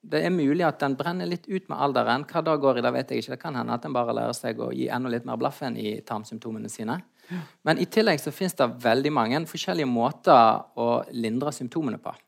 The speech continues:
Speaker 2: Ja.
Speaker 1: Og da, eh,
Speaker 2: Ja, det er vi, det er viktig for oss, for at,
Speaker 1: Ja.
Speaker 2: eh, en ting er å, å tåle symptomene, men det er ikke
Speaker 1: Mhm.
Speaker 2: sikkert det er det lureste, men, eh, det å lindre symptomene kan jo kanskje være en vei å gå før man liksom går til den svære behandlingen.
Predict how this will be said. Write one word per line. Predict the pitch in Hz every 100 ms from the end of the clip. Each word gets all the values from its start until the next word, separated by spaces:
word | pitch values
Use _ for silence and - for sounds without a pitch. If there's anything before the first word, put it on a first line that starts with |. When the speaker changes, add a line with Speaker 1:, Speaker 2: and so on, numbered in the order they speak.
| _ -
Speaker 2:
Ja. | 147 98 - -
Speaker 1:
Og | 143
da, | 190 151 107 104
eh, | 107 113 -
Speaker 2:
Ja, | 151
det | 151 214
er |
vi, | 185 160 147 156
det | 127 190
er | 190
viktig | 151 107
for | 98 107
oss, | 104 -
for | 131
at, | 131 131
Speaker 1:
Ja. | 131 131 131 139 -
Speaker 2:
eh, | 123 123 127
en | 147
ting | 165 127
er | 117
å, | 123 123 - - _ _
å | - -
tåle | - 147 117 104 104
symptomene, | 101 110 - 117 110 135 185 170
men | 139
det | 127
er | 120
ikke | 127
Speaker 1:
Mhm. | 127
Speaker 2:
sikkert | 117 117 - 110
det | 107
er | 101
det | 107 117
lureste, | 135 110 92 98 - 170
men, | 165 156
eh, | 151 147 143 143 131
det | 120 127
å | 139 131 135
lindre | 160 190 139 98 98
symptomene | 139 123 139 151 226
kan | 165 147
jo | 143
kanskje | 139 -
være | 123 110 110 117 120
en | 110 110
vei | 104 104
å | 104
gå | 107 104
før | - 104 95
man | 101 98
liksom | 98 104
går | 98 92
til | 98
den | 101
svære | - 110 101 87 87
behandlingen. | 95 92 85 95 165